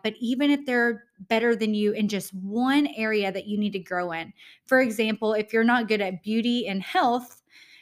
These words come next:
or if you are good at beauty and health, but you're not so good at crunching numbers, maybe you need a friend who is amazing with numbers,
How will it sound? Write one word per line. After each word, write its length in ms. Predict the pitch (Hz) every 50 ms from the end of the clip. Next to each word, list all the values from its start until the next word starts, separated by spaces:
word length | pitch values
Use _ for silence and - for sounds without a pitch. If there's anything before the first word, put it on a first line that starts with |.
| _ -
or 180 | 254 233 240 240
if 220 | 285 269 269 269 -
you 180 | 233 262 294
are 120 | 302 277 254
good 340 | 202 - 247 240 247 240
at 260 | 185 202 202 196 196 190
beauty 420 | 226 247 262 262 240 262 254 233
and 140 | 202 190 196
health, 440 | - - 247 240 240 240 247 247 - -
but 100 | 220 -
you're 140 | 202 208 202
not 320 | 196 208 220 220 233 226
so 180 | - - 233 220
good 240 | 208 - 214 208 196
at 140 | 190 180 -
crunching 500 | - - - 240 226 233 - 196 180 175
numbers, 540 | 190 226 240 214 180 175 185 220 - - _ - - - _ _ -
maybe 260 | 220 226 247 262 277
you 160 | 262 254 247
need 160 | 240 233 233
a 60 | 220 226
friend 280 | - - 220 226 226
who 140 | 208 220 226
is 140 | 220 214 214
amazing 520 | 202 190 214 226 262 330 381 370 359 277
with 140 | 247 226 214
numbers, 560 | 208 196 196 196 190 202 202 208 208 - -